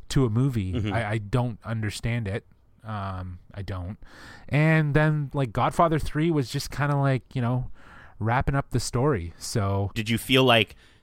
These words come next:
Speaker 2: they did Godfather Three? Like, do you, did you feel like after watching all three, it felt like a cohesive trilogy? Like, that was the plan from the start? Or did Three feel tacked on?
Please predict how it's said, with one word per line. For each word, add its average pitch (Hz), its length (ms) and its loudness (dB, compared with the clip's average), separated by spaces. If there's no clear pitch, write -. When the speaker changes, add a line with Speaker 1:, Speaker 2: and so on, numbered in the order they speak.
Speaker 2:
they 113 160 6
did 104 240 2
Godfather 104 540 4
Three? 104 600 0
Like, 127 120 4
do 151 80 2
you, 151 60 2
did 131 160 2
you 139 100 4
feel 160 260 2
like 151 180 4
after 120 220 4
watching 113 320 4
all 110 140 2
three, 110 280 0
it - 120 -6
felt 113 360 2
like 110 180 -2
a 101 60 0
cohesive 110 680 -4
trilogy? 131 500 -2
Like, 117 220 2
that 110 160 4
was 104 140 -2
the - 80 0
plan 107 300 2
from 110 120 0
the 98 80 2
start? 123 380 6
Or 117 80 6
did 127 160 4
Three 139 240 2
feel 120 180 2
tacked 104 320 0
on? 98 220 -2